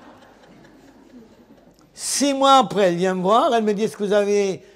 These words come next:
une session de préparation au mariage ? » Je dis, « Pourquoi ça remarche ? » Ah non, c'est un autre.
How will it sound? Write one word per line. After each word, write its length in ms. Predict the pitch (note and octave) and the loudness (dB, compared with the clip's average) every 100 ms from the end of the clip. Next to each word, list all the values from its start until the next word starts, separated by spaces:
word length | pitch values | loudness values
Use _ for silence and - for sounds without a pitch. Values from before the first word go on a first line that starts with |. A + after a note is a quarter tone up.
| - _ _ | -20 _ _
une 160 | F#3+ F#3 | -8 -6
session 400 | - F#3+ - F#3+ | -4 -4 -4 -6
de 40 | |
préparation 580 | F3+ F#3 F3 F3 - F3+ | -6 -6 -6 -8 -8 -6
au 20 | |
mariage ? » 400 | F3 F3+ G#3 D#4+ G3 | -4 -4 -4 -4 -4
Je 60 | A3+ | -6
dis, « 40 | |
Pourquoi 260 | G#3 G3 F#3+ | -4 -4 -4
ça 140 | F#3+ | -6
remarche ? » 480 | D3+ G#4+ A#4+ G4 - - A4+ - - - - - - - - | -8 -8 -8 -8 -14 -20 -20 -20 -20 -20 -20 -20 -20 -20 -4
Ah 140 | G#3+ G3+ | 0 0
non, 240 | A#3 D#4+ | -2 -8
c'est 160 | - E3+ | -8 -10
un 180 | E3 G#3+ | -10 -8
autre. 460 | C#4 A3 - - | -6 -6 -10 -16